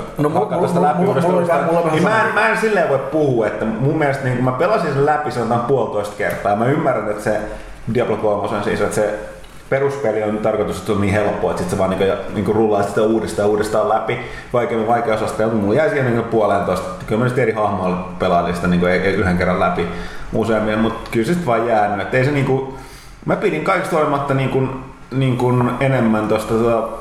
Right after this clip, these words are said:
Speaker 2: näistä röyhkeistä kopioista, eli siis Sacred kakkosesta jopa, ja sitä ennen tosta, tota, Titan Questista.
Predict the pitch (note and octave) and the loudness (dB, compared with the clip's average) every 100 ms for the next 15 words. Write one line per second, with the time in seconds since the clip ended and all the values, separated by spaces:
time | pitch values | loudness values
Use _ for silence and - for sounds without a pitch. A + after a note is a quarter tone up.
0 | - B2+ A#2+ - C3+ B2+ C3 B2 - D#3 | -10 -2 -2 2 0 2 0 -2 0 -2
1 | - A#2 F#2 - G2+ F#2+ G#2 G2+ - A#2 | 0 0 0 -2 0 0 0 -2 0 0
2 | A2 F2 - C3+ - G#2 G2+ - F#2+ F#2 | 0 -2 -2 -2 -2 -4 -4 -2 0 0
3 | - F#2+ - - - - - - - A2 | 0 -2 -2 -10 -12 -14 -12 -12 -4 0
4 | G#2+ G#2 G2+ - - A#2+ A#2 G#2+ G#2 G2+ | 4 4 2 -2 -4 -2 0 0 0 0
5 | G#2 A2 G2 F#2+ G#2 G2 G2 G2 G2 F#2+ | 0 0 -2 -2 2 2 4 4 4 2
6 | F#2 - - - - - C#3 A2+ F#2 F2+ | -4 -12 -14 -14 -14 -2 0 0 -2 -4
7 | - F2+ F2+ - | -6 -6 -8 -8